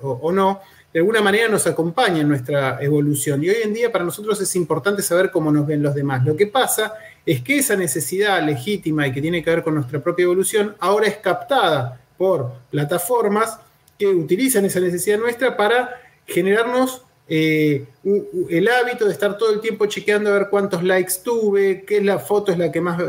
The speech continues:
gusta, cómo hago para provocar, cómo hago para llamar más la, la atención. Entonces, se produce todo un efecto dominó, ¿sí? De efectos secundarios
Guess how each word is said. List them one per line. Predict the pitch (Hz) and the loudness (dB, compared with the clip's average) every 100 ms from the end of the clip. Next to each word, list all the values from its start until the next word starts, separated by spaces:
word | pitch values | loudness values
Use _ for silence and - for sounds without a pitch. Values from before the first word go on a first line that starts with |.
| 151 | -4
gusta, | 165 233 208 - - 185 - - - _ | -2 0 0 -2 0 2 2 -2 -10 _
cómo | 208 208 208 | -2 0 2
hago | 202 196 | 2 0
para | 170 160 | 0 -2
provocar, | 160 160 165 233 208 185 | 0 -2 -2 0 0 0
cómo | 185 185 | 0 0
hago | 190 180 | 0 0
para | 165 | -2
llamar | 143 156 165 170 127 156 | -2 -2 -2 -2 -4 -4
más | 165 151 | -4 -2
la, | 156 147 131 127 | 0 0 -2 -4
la | 147 143 | -4 -2
atención. | 151 147 151 151 | 0 0 0 -2
Entonces, | 156 214 233 220 - - - _ - | 0 0 2 0 -4 -20 -20 _ -4
se | 175 | 0
produce | 151 202 262 226 | 2 2 0 0
todo | 254 | 2
un | 240 | 2
efecto | 208 - 226 226 196 | 2 0 -2 0 0
dominó, | 175 175 202 226 202 - - _ - | 0 0 0 2 0 -2 -12 _ -10
¿sí? | 175 | -2
De | 190 | 0
efectos | 156 208 202 | 2 0 0
secundarios | 185 165 175 180 226 202 180 175 175 - | 0 0 0 2 2 2 2 0 0 -8